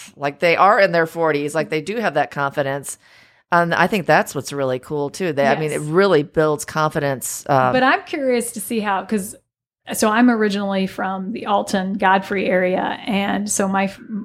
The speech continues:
Speaker 2: I have two sons. And when we moved here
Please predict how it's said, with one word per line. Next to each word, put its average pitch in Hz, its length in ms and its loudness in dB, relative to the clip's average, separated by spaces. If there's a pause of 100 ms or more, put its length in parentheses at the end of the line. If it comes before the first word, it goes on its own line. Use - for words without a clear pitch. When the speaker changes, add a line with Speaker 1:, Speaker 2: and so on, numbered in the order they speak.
(140)
Speaker 2:
I 220 140 -4
have 190 160 -2
two 214 160 2
sons. 190 440 0
And 208 200 -4
when 202 100 -6
we 196 100 -2
moved 240 300 6
here 185 500 0